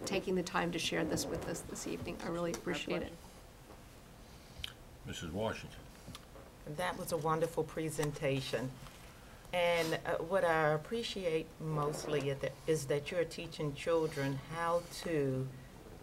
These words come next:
Speaker 3: problem solve, how to be problem solvers. Really, the first steps to being critical thinkers. You know, that this is the problem, what,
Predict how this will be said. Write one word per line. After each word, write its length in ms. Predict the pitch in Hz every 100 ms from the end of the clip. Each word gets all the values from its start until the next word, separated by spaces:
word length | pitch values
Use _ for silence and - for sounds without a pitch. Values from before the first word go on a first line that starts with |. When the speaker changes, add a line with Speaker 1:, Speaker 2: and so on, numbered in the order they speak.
| - - - - - - - - - -
Speaker 3:
problem 400 | 190 170 139 135
solve, 440 | - 131 - - - - - -
how 120 | 196
to 60 | 202
be 160 | 196 160
problem 480 | - 151 147 139
solvers. 600 | 123 - 113 98 104 127 - -
Really, 400 | 226 262 185 165 - - - - -
the 80 | -
first 280 | 160 175 160
steps 340 | - 160 160 -
to 100 | 147
being 420 | 147 143 139 135 -
critical 460 | - 180 156 151 131
thinkers. 560 | 165 147 135 - - - - - - - -
You 120 | 165
know, 220 | 147 143
that 340 | 135 - -
this 220 | 135 165 196
is 100 | -
the 120 | -
problem, 640 | - 156 139 135 143 135 131 - -
what, 380 | 143 156 156